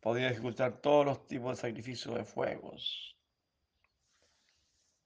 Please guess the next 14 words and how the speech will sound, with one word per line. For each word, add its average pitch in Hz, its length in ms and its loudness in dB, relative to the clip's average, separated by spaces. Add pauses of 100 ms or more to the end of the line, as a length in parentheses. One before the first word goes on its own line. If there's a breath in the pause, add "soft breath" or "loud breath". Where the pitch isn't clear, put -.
(280)
También 117 460 0
era 117 200 0
un 110 80 -4
caballero, 117 680 0
era 110 120 -4
un 110 120 -4
buen 113 500 -2
anfitrión, 117 840 -6 (1000)
sabía 123 320 -2
la 123 80 0
importancia 123 680 2
de 120 80 0
recibir 123 600 0
huéspedes, - 1040 -4